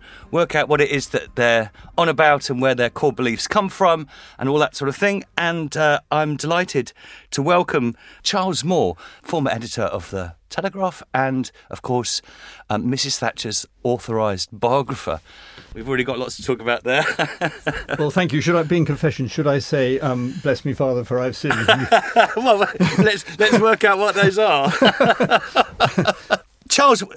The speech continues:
Speaker 1: can we start by just, if you paint me a picture of your sort of family background and where you come from and the sorts of values that were floating around in the ether, uh, when you were a kid?
Speaker 2: Yes, I brought up on a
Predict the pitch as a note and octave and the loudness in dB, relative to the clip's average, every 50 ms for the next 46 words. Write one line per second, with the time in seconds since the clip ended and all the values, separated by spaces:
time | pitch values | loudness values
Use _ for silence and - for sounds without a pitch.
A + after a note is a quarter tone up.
0 | - - - E4 E4+ E4+ - - - D4 C4 F3+ - - E3 D#3+ D3+ - F#3 E3+ | -6 -4 -2 2 2 2 0 2 2 4 4 4 2 2 2 0 2 0 0 -2
1 | - - - - G3 F3 G#3 A3 - - - A3 G3 F3 F#3+ F3+ - - A3 - | -2 -6 -8 -10 -8 -4 -4 -4 -4 0 0 0 2 2 0 0 0 -2 -4 -4
2 | - - F3 D3 C3+ C3+ D3 D#3 D3 C#3+ C#3+ C#3 C3+ C3 - _ - - - - | -2 -2 -2 -2 -2 0 0 2 2 4 4 2 0 -2 -6 _ -20 -20 -20 -20
3 | - - - - - - F3 - - G3 F3+ E3 D#3+ D#3 C3+ B2+ G#2+ A2 B2 B2 | -20 -20 -16 -12 -8 -6 -6 -2 2 2 2 0 0 0 0 0 0 2 0 0
4 | A2+ A2 A2 C3+ C3 C3+ C#3 D3 C#3 C3+ C3+ - - D3+ B2 A#2 - - - G#2+ | 0 0 -2 -2 0 0 0 2 0 -2 -2 0 0 0 0 -2 -4 0 0 0
5 | G#2 G#2+ G#2+ A#2 C3 - - D#3 C3 C3 B2+ A#2+ D3 C#3+ C#3 C#3 C3 B2+ A#2 - | 0 0 -2 -4 -4 -4 -4 -6 -6 -6 -4 0 2 2 2 2 0 -2 -2 -2
6 | - A#2 B2 C3 - - - C3+ B2 A#2 - C3 A#2+ A#2+ A#2+ A#2+ A#2+ A#2+ A#2+ A#2 | -4 -2 -4 -4 -4 -2 -2 -2 0 0 -2 -2 -2 0 2 2 2 2 2 0
7 | A2+ A2+ A#2+ B2 B2+ A#2 C#3 C#3 C3+ - - G#2 F#2 F#2 F#2 - - - - - | -2 -2 -2 -2 -2 -2 -2 -2 -4 -6 -6 -4 -4 -4 -6 -8 -18 -20 -20 -20
8 | - - - A#2+ A#2+ A#2+ C3+ C#3 C3 B2 A#2+ A#2+ A2+ A2 A2 - - - C3+ G2 | -12 -4 0 0 2 2 2 2 2 2 0 0 -2 -2 -4 -4 -4 0 0 0
9 | F#2 F#2 - - - - - - - - _ _ _ - F3 E3+ B2+ A2 - F#3+ | 0 -2 -6 -14 -20 -20 -20 -20 -20 -20 _ _ _ -4 -2 -2 -2 -2 0 -2
10 | C#3+ C3+ C3 - F3+ F#3+ - - D#3 C#3+ - D#3 C#3+ C#3 C3 C3 | -2 -2 -2 -2 -2 -2 0 0 0 0 0 -2 -2 0 -2 -2